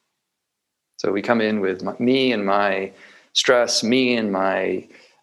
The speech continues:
uh, anger, me and my frustration, me and my s-,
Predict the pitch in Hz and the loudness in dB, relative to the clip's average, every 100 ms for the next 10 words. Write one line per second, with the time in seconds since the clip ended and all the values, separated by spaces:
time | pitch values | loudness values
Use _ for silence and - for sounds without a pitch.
0 | - 50 50 50 - - _ _ _ 123 | -10 -6 -4 -6 -8 -14 _ _ _ 0
1 | 120 117 117 110 104 107 113 110 101 98 | 2 2 2 2 0 0 0 0 -2 0
2 | 95 90 92 87 92 92 - - - - | 0 0 0 -2 -4 -6 -8 -18 -20 -6
3 | - - - 143 127 - 123 113 110 101 | -2 -2 2 2 2 2 0 0 -2 -2
4 | 98 98 98 90 87 - 90 92 - 92 | -2 -2 -2 -4 -6 -4 -4 -4 -4 -6
5 | - - - | -6 -6 -6